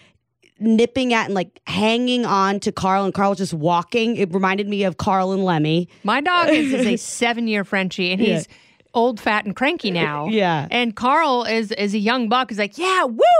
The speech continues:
Speaker 2: let's
Speaker 1: Yeah.
Speaker 2: jump off things, let's
Speaker 1: Yeah.
Speaker 2: wrestle, and I'll pull this thing out of your mouth, and then I'll run around, and you'll injure your neck." And
Speaker 1: <laughs> Yeah.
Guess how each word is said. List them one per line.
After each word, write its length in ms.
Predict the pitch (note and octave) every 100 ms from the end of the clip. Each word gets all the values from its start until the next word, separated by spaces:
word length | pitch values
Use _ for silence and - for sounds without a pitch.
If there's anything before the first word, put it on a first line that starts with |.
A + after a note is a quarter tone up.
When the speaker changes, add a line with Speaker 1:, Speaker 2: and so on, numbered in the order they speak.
| A#4
Speaker 2:
let's 180 | D4 E4+
Speaker 1:
Yeah. 80 | D#4+
Speaker 2:
jump 200 | F4 -
off 220 | E4+ F4+ -
things, 260 | F#4 F4+ D#4
let's 200 | B3+ A#3+
Speaker 1:
Yeah. 160 | A3
Speaker 2:
wrestle, 480 | G3+ - - E4+ D#4+
and 160 | C#4 G#3+ - -
I'll 180 | - F4+
pull 200 | F4+ F#4
this 160 | E4+ E4+
thing 200 | F4 E4
out 120 | C#4
of 60 | A#3+
your 160 | E4+
mouth, 260 | F#4 F4+ F4
and 100 | D4
then 120 | C#4+
I'll 220 | D4 F4
run 180 | F4 F4+
around, 580 | E4+ E4 E4 E4 E4 D#4
and 300 | C4+ A#3 A#3 - - -
you'll 240 | G#3+ F#4
injure 280 | G4 F#4+ E4+
your 200 | E4 E4
neck." 540 | D#4 D#4+ D#4+ D#4+ D#4+ B3
And 240 | G#3+ G3
Speaker 1:
<laughs> 40 |
Yeah. 760 | C4+ B3+ C#4+ B3 G#3+ C#4 C4 C#4